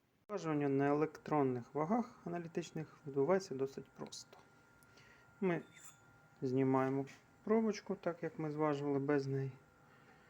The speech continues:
Відкриваємо двері і ставимо сюди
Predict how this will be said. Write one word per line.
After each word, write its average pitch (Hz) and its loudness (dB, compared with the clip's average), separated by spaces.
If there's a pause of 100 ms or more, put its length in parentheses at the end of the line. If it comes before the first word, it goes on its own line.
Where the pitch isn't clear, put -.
(200)
Відкриваємо 139 4
двері 175 -4 (1200)
і 131 0
ставимо 147 0
сюди 123 -10